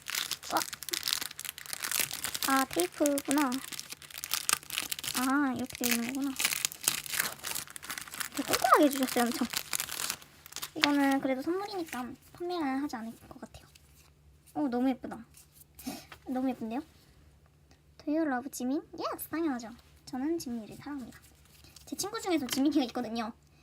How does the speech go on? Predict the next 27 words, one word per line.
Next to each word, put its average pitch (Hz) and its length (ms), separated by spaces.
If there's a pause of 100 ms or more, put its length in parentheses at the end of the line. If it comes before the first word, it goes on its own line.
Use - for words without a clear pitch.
(360)
항상. 311 380 (760)
어, 359 120
저 302 120
이때 277 280
진짜 294 260
너무 269 280
좋아해요. 247 460 (640)
아, 247 200
이때 240 200
이름 233 100
뭐지? 220 180
아, 277 80
갑자기 254 280
기억이 233 160
안 196 60
나. - 120 (1900)
아, 254 160
아무튼 247 260 (320)
이때 302 260
너무 269 220
좋아해요. 233 380 (640)
진짜. 240 340 (800)
어, 359 140
너무 302 180
예쁘다. 254 320 (500)
윤기 262 200
오빠. 254 260